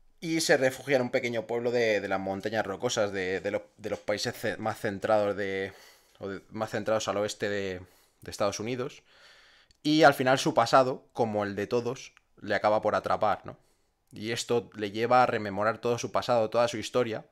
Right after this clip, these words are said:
más aún estando enamorado de una joven que,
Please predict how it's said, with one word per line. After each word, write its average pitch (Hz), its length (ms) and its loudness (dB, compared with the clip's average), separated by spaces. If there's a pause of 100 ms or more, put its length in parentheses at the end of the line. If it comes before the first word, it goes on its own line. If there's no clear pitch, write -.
(580)
más 123 240 2
aún 127 300 6
estando 127 320 0
enamorado 120 480 6
de 117 80 -2
una 117 140 2
joven 123 420 -2
que, 92 540 -2